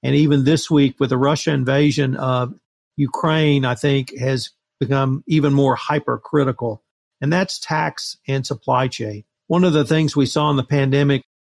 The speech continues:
was many companies with long-established supply chains, perhaps not single-source suppliers, but close to single-source suppliers,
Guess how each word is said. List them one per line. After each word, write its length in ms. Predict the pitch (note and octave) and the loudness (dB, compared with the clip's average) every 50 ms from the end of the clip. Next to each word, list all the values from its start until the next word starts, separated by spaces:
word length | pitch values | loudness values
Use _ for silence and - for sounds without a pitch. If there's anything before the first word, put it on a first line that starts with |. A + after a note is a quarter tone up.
| _ _ | _ _
was 260 | - D3 C#3 C#3 - | -2 0 0 0 0
many 220 | D3 D3 D3 D3+ C#3+ | 0 0 0 0 0
companies 640 | - - D#3+ D#3 C#3 D#3+ C#3 C#3 C3+ C3 A#2+ - - _ _ _ _ _ _ _ _ _ | 0 -2 -2 0 0 2 2 2 2 2 0 -2 -6 _ _ _ _ _ _ _ _ _
with 440 | C3+ C3+ C#3 C#3+ C#3 C3+ - - - - | 0 2 4 4 4 2 0 -4 -10 -10
long-established 1040 | - C#3 C3+ C#3 D3 D#3 D#3+ D#3 D#3 D3+ - - - D3 D3 D3+ C#3+ C#3 C#3 - - | -4 0 0 2 2 2 2 2 0 0 0 0 0 0 0 0 0 0 -2 -2 -4
supply 380 | - - - - C#3+ C#3 D3 D3 | -6 -6 -4 -2 0 0 0 0
chains, 580 | C#3 - - C#3+ C#3 C#3+ C#3 C#3 C#3 C3 - - _ _ _ _ | -2 -2 -2 -2 0 0 0 -2 -4 -6 -10 -14 _ _ _ _
perhaps 320 | - D#3 D3+ D3 - - - | -2 -2 -2 -2 -2 -2 -2
not 200 | D#3+ D3 D3 - | -4 -4 -4 -2
single-source 580 | - G3 F3+ D#3 D3+ C3+ - - D3 D3+ C3+ | 0 2 2 4 2 2 0 -2 -2 -2 -2
suppliers, 640 | - D3+ C3+ - - C#3+ C3+ C3+ C#3+ C#3+ C#3+ C3 - - | -2 -6 -6 -2 -2 0 0 2 2 2 0 0 -2 -2
but 200 | C#3 C3+ C3+ - _ _ _ - | -4 -4 -4 -6 _ _ _ -6
close 280 | - F3 F3 D#3+ - - | -2 0 0 0 0 -2
to 60 | C#3 | -4
single-source 600 | - - E3 D3+ C#3 C#3+ - - D3+ C#3 C#3+ - | -4 -2 0 0 0 0 -2 0 -2 -2 -2 -2
suppliers, 580 | - - - C#3 C3+ C3 C3+ C#3 C#3 B2+ - | -6 -8 -4 -2 -2 0 0 -2 -2 -4 -6